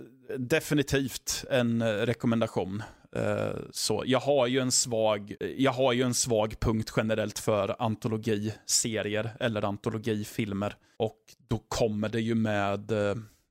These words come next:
it comes with the trade av antologifilmer, att, eh, några är bättre,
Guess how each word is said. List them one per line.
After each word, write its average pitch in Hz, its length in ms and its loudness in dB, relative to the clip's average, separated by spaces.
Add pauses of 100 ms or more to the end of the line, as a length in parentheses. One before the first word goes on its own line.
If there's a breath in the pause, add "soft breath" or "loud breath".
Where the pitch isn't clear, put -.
(160)
it - 260 -4
comes 117 400 0
with 131 140 2
the 160 80 2
trade 160 640 2 (240)
av 117 380 2
antologifilmer, 117 1040 0
att, - 320 -2
eh, 110 100 2
några 117 380 4
är 113 60 0
bättre, 95 400 -4